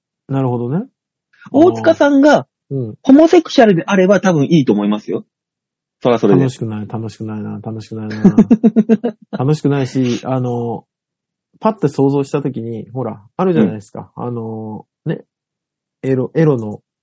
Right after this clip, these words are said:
Speaker 1: ん？
Speaker 2: はい。
Speaker 1: ジャンルでも、マッサージをされる側とする側、両方あるじゃないですか。
Speaker 2: うん。
Speaker 1: エロ動画でも。
Speaker 2: はい。
Speaker 1: バオさんどっちです？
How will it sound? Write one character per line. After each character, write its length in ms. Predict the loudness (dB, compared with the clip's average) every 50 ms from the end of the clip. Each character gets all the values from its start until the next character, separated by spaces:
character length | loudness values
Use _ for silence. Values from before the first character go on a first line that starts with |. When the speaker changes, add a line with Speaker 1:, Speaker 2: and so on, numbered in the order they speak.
| _ _ -16 -16
Speaker 1:
ん？ 80 | -16 -16 _ _ _ _ _ _ _ _ _
Speaker 2:
は 160 | 0 0 0
い。 160 | 0 -2 -6 _ _ _
Speaker 1:
ジ 80 | -4 -2
ャ 60 | 0
ン 100 | 0 0
ル 100 | 2 2
で 120 | 0 0 -2
も、 260 | -4 -6 -8 -8 -12 _ _ _ _ _ _ _ _ _
マ 120 | -8 -8
ッ 20 | -8
サ 220 | -6 -2 -2 0 0
ー 40 |
ジ 100 | 0 -2
を 60 | -6 -10
さ 240 | -10 -8 -4 0
れ 80 | 0 2
る 120 | 2 2
側 140 | 0 0 -2 -2
と 100 | -4 -6
す 120 | -4 -4 -4
る 80 | -2
側、 320 | -2 -2 -2 -2 -4 -6 -8 -8
両 200 | -2 0 2 2
方 140 | 2 0 -2
あ 20 |
る 80 | -2 -2
じ 80 | -4
ゃ 20 | -6
な 60 | -8
い 20 | -12
で 60 | -16
す 80 | -18 _
か。 160 | -20 -20 -20 _ _ _ _ _ _ _ _ _ _ -4
Speaker 2:
う 80 | -2 0
ん。 220 | 0 0 -2 -6 _ _
Speaker 1:
エ 80 | -6 -4
ロ 120 | -4 -2
動 160 | -2 -4 -4
画 100 | -6 -8
で 80 | -10 -12
も。 220 | -14 -16 -20 -20 _ _ _ _ _ _ _ _ _ _ _ _ _ _
Speaker 2:
は 180 | -4 -2 -2 -2
い。 80 | -4 _ _ _ _ _ _ _ _ _ _ _ -4
Speaker 1:
バ 140 | -2 0
オ 40 | 0
さ 120 | 0 -2 -4
ん 60 | -2
ど 120 | -2 -2
っ 80 | -2 -4
ち 120 | -8 -14
で 100 | -16 -16
す？ 140 | -16 _ _